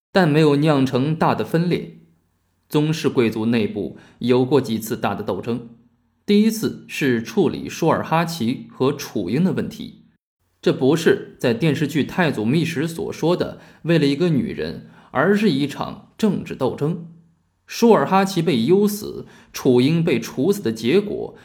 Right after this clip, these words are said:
使诸王大臣领导群体更加强固。楚英死后的第二年，努尔哈赤建立后金政权。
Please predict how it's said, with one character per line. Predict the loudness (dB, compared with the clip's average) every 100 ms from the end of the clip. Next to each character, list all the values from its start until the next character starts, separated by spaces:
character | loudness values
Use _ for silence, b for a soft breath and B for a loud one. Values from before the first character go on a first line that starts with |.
| B
使 | -10 -8 -8 -10 -12
诸 | 0 2 4
王 | 2 2
大 | 2 2 2
臣 | 0 0
领 | 0 2
导 | 4 2
群 | 0 -2 0 0
体 | -2 -10 -8 0
更 | 2 2
加 | 0 -4
强 | -6 -8 -8 -8
固。 | -6 -8 -10 -20 _ _ _ _ _ _ _ _ -10
楚 | 0 2 4
英 | 2 -2
死 | -2 -2
后 | 2 2
的 |
第 | 2 2
二 | 0 0
年， | -4 -10 -14 B B
努 | 4 6
尔 | 6 4
哈 | 2 2
赤 | 0 -4 -4 -18
建 | 0 2 2 0
立 | -4 -8 -16
后 | -2 4 4 4
金 | 0 2
政 | 2 0
权。 | -4 -10 -14